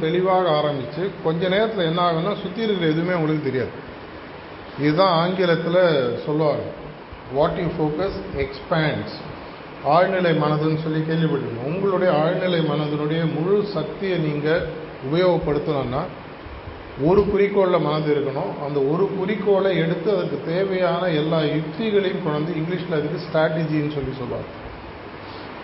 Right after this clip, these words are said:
ஸ்ட்ராட்டஜினா தெரியுமா? படிச்சிருக்கீங்களா? மார்க்கெட்டிங் ஸ்ட்ராட்டஜி, பிசினஸ் ஸ்ட்ராட்டஜி, இது மாதிரி பல விஷயங்கள் இருக்கும்.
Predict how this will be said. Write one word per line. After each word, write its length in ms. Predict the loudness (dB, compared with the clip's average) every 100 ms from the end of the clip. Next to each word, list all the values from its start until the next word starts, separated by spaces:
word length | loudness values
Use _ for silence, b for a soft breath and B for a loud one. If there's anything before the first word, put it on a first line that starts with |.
| -6
ஸ்ட்ராட்டஜினா 520 | 2 2 2 0 2 2
தெரியுமா? 280 | 0 0 -2 -6 -10 -6
படிச்சிருக்கீங்களா? 580 | -4 -2 -2 0 -2 -2 -4 -8 -12 -14 -14 -16 -16 -16 -16 -16 -16 -16 -6 2
மார்க்கெட்டிங் 440 | 2 2 -2 -4 -4
ஸ்ட்ராட்டஜி, 420 | -2 -2 -4 -4 -4
பிசினஸ் 340 | -6 -4 -6 -2
ஸ்ட்ராட்டஜி, 320 | -4 -2 -2
இது 100 | -2
மாதிரி 220 | 0 0 0
பல 140 | 0
விஷயங்கள் 420 | 2 0 0 2
இருக்கும். 380 | 2 0 -4 -10